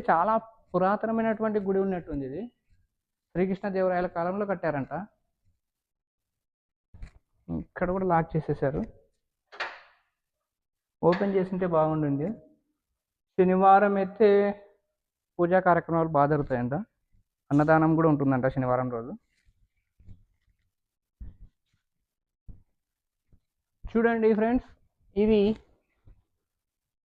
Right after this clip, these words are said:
గర్భాలయం గోపురం. ఇది, ఇది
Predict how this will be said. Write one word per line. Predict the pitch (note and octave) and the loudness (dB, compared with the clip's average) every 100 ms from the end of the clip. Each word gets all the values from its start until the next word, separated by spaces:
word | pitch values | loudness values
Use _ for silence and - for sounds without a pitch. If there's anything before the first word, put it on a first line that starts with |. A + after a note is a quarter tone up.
| _ _ | _ _
గర్భాలయం | E3 F3 F3 F#3+ G3 G3 D3+ | 2 4 6 6 6 4 4
గోపురం. | F3 G3 F#3+ D#3+ | 6 6 6 4
ఇది, | C3+ B3+ - _ _ _ - | 2 -2 -6 _ _ _ -2
ఇది | E3 | 0